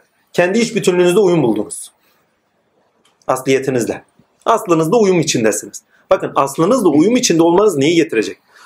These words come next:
Özünüzle, öz varlığınızla uyum, bir daha söylüyorum, öz varlığınızla uyum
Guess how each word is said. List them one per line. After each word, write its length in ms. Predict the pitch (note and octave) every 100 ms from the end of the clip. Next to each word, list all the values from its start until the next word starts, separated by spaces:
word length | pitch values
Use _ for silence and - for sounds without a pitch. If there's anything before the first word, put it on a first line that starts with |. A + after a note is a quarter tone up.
| - -
Özünüzle, 580 | D#3 D3 G#3 C4 C#3 G#2+
öz 340 | G3+ A#3+ A#3+
varlığınızla 540 | F#3 D#3 C#3 B2+ B2+
uyum, 360 | - D3+ G#3+ C4+ _ _ _ _
bir 80 | D#3
daha 120 | E3
söylüyorum, 320 | - C3 - G3
öz 120 | G3+
varlığınızla 420 | G#3 F3 D#3 D#3+
uyum 420 | D3+ A#3+ F3 -